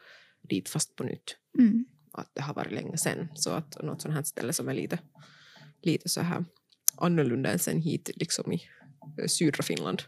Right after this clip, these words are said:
Speaker 2: Mm.
Speaker 1: Till exempel.
Speaker 2: Känns
Speaker 1: Men
Speaker 2: nice.
Speaker 1: att om det finns några rekommendationer så tar jag gärna, liksom, emot dem om
Speaker 2: Mm.
Speaker 1: det finns några kiva ställen. Att jag tycker just
Speaker 2: Kul.
Speaker 1: om såna gamla,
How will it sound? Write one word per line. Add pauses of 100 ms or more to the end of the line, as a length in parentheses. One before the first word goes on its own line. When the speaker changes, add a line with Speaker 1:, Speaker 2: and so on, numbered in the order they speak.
(140)
Speaker 2:
Mm. (840)
Speaker 1:
Till
exempel.
Speaker 2:
Känns
Speaker 1:
Men
Speaker 2:
nice.
Speaker 1:
att
om
det
finns
några
rekommendationer
så
tar
jag
gärna, (540)
liksom, (100)
emot
dem (160)
om
Speaker 2:
Mm.
Speaker 1:
det
finns
några
kiva
ställen. (300)
Att
jag
tycker
just
Speaker 2:
Kul.
Speaker 1:
om
såna
gamla,